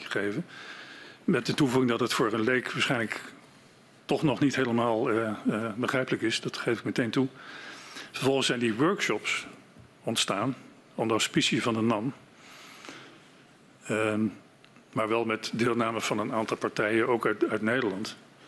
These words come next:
Om te komen tot een soort, ja, breed gedragen idee over de verdeling van die M max.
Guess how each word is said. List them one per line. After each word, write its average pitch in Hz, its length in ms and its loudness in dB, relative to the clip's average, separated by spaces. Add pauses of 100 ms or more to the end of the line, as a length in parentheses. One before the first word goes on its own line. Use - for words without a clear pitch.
(680)
Om 120 240 4
te 120 100 0
komen 117 320 2
tot 117 180 0
een 107 120 0
soort, 110 440 2
ja, 120 380 2 (760)
breed 139 260 0
gedragen 123 680 0 (120)
idee 123 380 4
over 120 200 4
de 120 80 0
verdeling 143 400 2
van 117 140 2
die 113 200 2
M 107 40 -2
max. 104 360 -2